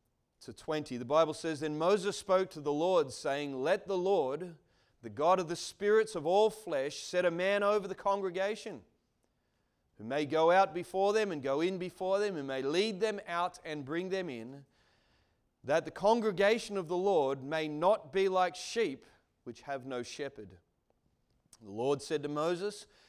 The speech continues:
'Take Joshua, the son of Nun, with you, a man in whom is the Spirit, and lay your hand on him. Set him before Eleazar the priest and before all the congregation,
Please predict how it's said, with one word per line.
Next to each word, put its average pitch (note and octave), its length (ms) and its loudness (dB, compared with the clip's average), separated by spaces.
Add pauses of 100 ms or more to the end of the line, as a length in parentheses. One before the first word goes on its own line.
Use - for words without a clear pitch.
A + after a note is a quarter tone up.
(140)
'Take D3 240 -2
Joshua, F#3+ 580 0
the C#3+ 100 -8
son D#3 280 -6
of D3 160 -8
Nun, F#3 260 -2
with G3 220 -6
you, G#3+ 240 -8 (400)
a G#2+ 80 -10
man D#3 300 0
in F#3 100 -2
whom F#3+ 260 2
is F#3+ 220 -2
the D#3 100 -10
Spirit, E3+ 720 -4
and C#3 260 -6
lay F#3 200 4
your G#3 240 -2
hand G#3+ 320 -8
on C3 140 -4
him. B2 420 -12 (560)
Set F3 380 0
him F#3 160 0
before F#3 380 0
Eleazar G3 640 4
the E3+ 100 -10
priest G#3 460 -6
and D3+ 100 -8
before D3 320 0
all F3+ 140 4
the F3+ 80 -6
congregation, D3 840 -4